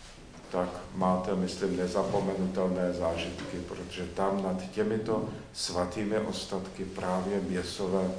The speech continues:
vycházejí z lidí a je tam vidět, co s-, tam se prostě, tam je to vidět všechno.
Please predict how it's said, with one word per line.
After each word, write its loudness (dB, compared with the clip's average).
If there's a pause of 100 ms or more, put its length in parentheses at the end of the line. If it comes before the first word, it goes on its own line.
(380)
vycházejí 4
z -4
lidí -4 (480)
a -10
je -2
tam 2
vidět, 0 (140)
co -10
s-, -8 (340)
tam -8
se -8
prostě, -10
tam -6
je -4
to -6
vidět -8
všechno. -14